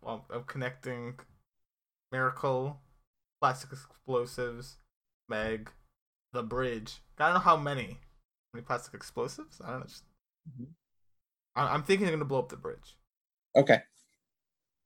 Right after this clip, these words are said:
Speaker 2: All right.
Speaker 1: Well, I'm not
Speaker 2: Yeah.
Speaker 1: quite sure. Maybe, maybe they're gonna raid the city and then they'll blow something else up.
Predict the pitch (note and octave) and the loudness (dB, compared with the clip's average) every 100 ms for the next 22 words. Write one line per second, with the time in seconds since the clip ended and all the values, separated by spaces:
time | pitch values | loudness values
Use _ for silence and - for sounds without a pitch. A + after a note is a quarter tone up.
0 | - B2 A#2 - _ - _ - - - | 2 6 6 2 _ -20 _ -20 -20 -20
1 | - _ - - - _ _ _ _ C3 | -20 _ -14 -14 -18 _ _ _ _ -8
2 | B2 - A#2+ A2 - A2+ C#3+ D#3 C#3+ D#3 | -4 -2 -2 -4 -6 -2 -2 -2 -2 -2
3 | D#3 D3+ D3 C3 B2 C3 B2+ A#2+ - - | 0 -2 -2 0 2 2 0 -4 -10 -20
4 | - _ _ _ _ B2+ C3+ B2+ A2 G2 | -20 _ _ _ _ -10 -6 -6 -6 -8
5 | A2 _ _ _ _ _ _ _ _ _ | -12 _ _ _ _ _ _ _ _ _
6 | _ G#2 F#2+ - - - - _ _ _ | _ -16 -14 -16 -20 -20 -20 _ _ _
7 | _ B2+ A#2 A2+ A#2 A#2 - G#2 G2 - | _ -10 -6 -2 -2 -4 -10 -8 -8 -10
8 | - | -16